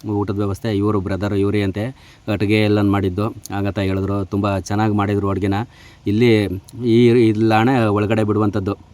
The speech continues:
ಕ್ರೌಡ್ ಇರ್ತದಲ್ಲ, ಇಲ್ಲೊಂದೇ ಒಂದ್ ಕಡೆ ಮಾತ್ರ ಒಳಗಡೆ ಬಿಡುವಂಥದ್ದು, ಅಲ್ಲಿ ಗೇಟ್ ಹತ್ರ ಇರ್ತಾರೆ. ಅದಾದ್ಮೇಲೆ ಒಟ್ನಲ್ಲಿ ಪೂಜೆ ಗೀಜೆ ಎಲ್ಲ ಆದ್ಮೇಲೆ, ಆ, ಒಟ್ಟು ಶಾಪಿಂಗ್ಗೆ ಬಂದಿದ್ದು.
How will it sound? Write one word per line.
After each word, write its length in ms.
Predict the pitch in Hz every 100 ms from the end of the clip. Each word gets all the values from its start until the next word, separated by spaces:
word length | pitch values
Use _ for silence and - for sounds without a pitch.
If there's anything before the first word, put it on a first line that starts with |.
| - - - - - 123
ಕ್ರೌಡ್ 320 | - 113 117
ಇರ್ತದಲ್ಲ, 360 | 127 107 113 110 98 - - - 104
ಇಲ್ಲೊಂದೇ 500 | 107 107 113 120 131
ಒಂದ್ 220 | 127 113
ಕಡೆ 220 | - 120
ಮಾತ್ರ 300 | 113 113 117
ಒಳಗಡೆ 400 | 117 107 101 110
ಬಿಡುವಂಥದ್ದು, 500 | 104 107 101 101 120
ಅಲ್ಲಿ 260 | 101 98 95
ಗೇಟ್ 220 | 98 101
ಹತ್ರ 160 | 98
ಇರ್ತಾರೆ. 360 | 98 95 95 101
ಅದಾದ್ಮೇಲೆ 640 | 107 98 104 98 104 110
ಒಟ್ನಲ್ಲಿ 320 | 107 92 107 107
ಪೂಜೆ 340 | 98 101 104
ಗೀಜೆ 220 | 95 95
ಎಲ್ಲ 160 | 98 98
ಆದ್ಮೇಲೆ, 480 | 95 92 98 110 135 - - -
ಆ, 40 | 101
ಒಟ್ಟು 400 | 101 95 113 101
ಶಾಪಿಂಗ್ಗೆ 520 | - 110 120 117 110
ಬಂದಿದ್ದು. 540 | 101 104 104 101 110